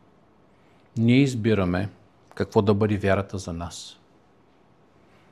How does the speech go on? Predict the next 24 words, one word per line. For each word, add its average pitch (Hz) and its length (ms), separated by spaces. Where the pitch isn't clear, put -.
Дали 107 240
в 123 140
момент 117 320
на 101 160
трудност 120 380
ще - 200
потърсим 107 540
Господ, - 460
ще - 200
бъдем 110 400
активни - 560
в 139 140
взаимоотношения, 131 800
когато 120 240
получим 131 400
това, 135 200
което 120 220
искаме, 127 540
ще - 160
се 123 160
върнем 113 380
към 104 140
нашия 98 400
живот. 95 460